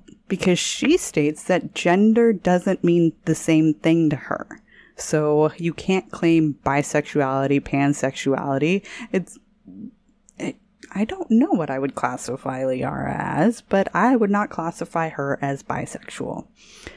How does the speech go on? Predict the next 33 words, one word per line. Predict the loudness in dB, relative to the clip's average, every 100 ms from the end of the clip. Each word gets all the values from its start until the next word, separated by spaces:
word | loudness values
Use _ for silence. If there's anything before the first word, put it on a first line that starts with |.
| -20 -2
Nor | 0 2
would | 2
I | 2
classify | 2 0 2 -2 0 2
a | 2
female | 2 2 4 4 0
Shep | 0 0 0
who's | -2
attracted | -2 -2 0 0 -2 -2
to | 0
Liara | 2 4 4 2 2
bisexual, | 0 -2 -2 -4 -6 -2 -2 0
because | -4 0 0 0 -2 -10 -14 -20 _ _ _
being | 0 4 4
attracted | 2 0 0 -2
to | -4
somebody | 0 2 4
without | 2 2 2 2
a | 2
gender, | 2 0 2 2 2 -2 _ _ _ _ _ _ _ _ _ _ _ _ _ -20 _ _ -6
I | 2
don't | 4
know | 4
if | 0
I | 0
have | -2 -4
a | -2
word | 0 0
for | -2
that. | -6 -4 -6 -10 _ _ _ _ _ _ _ _ _ _ _ _ _ _ _ _ _ _ _ -2
I'll | -2
come | 2 2
back. | 4 2 -2 -14